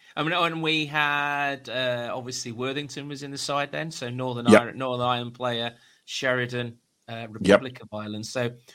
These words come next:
Speaker 1: obviously, you know, th-, the Irish would have liked to have supported us in that game,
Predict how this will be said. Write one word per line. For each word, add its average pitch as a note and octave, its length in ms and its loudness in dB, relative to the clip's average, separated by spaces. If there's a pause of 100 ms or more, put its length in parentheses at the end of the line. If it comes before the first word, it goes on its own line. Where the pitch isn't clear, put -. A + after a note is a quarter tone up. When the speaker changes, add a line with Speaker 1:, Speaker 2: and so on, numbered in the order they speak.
(140)
Speaker 1:
obviously, F3 420 2 (260)
you D#3 80 -4
know, A#2 220 -2 (240)
th-, - 200 0
the D#3+ 120 8
Irish C#3 320 10
would C3+ 100 -6
have A#2 100 -4
liked G#2+ 240 0
to - 60 -8
have G#2 100 -6
supported - 440 -4
us G#2+ 100 -6
in F#2+ 140 -10
that F#2 180 -8
game, G2+ 220 -8